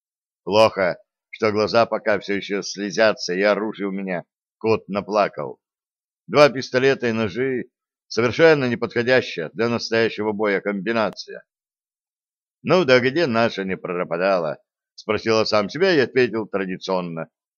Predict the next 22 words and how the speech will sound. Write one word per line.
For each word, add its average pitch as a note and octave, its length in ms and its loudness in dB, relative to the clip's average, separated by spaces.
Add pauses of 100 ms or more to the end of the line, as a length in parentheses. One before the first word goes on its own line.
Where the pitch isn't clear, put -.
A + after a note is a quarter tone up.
(260)
"Да C#3 180 2
везде A#2+ 460 -2
пропадала". D#2+ 680 -4 (1600)
Минут F3 300 4
десять F3 380 4
я C3+ 140 6
приходил A2 460 -2
в - 60 -14
себя, D2 500 -6 (420)
пока, A#2 260 4
наконец, A2 520 -2
глаза G#2+ 420 0
не A2+ 100 -4
стали G#2+ 280 -2
нормально G#2+ 500 -4
видеть. - 480 -14 (920)
Хорошо, G2+ 440 0
что A2 320 0
рюкзак G2+ 520 0 (500)
получилось A#2+ 560 -2
уволочь. A2 440 -2 (640)
Оружие-то, D3 760 4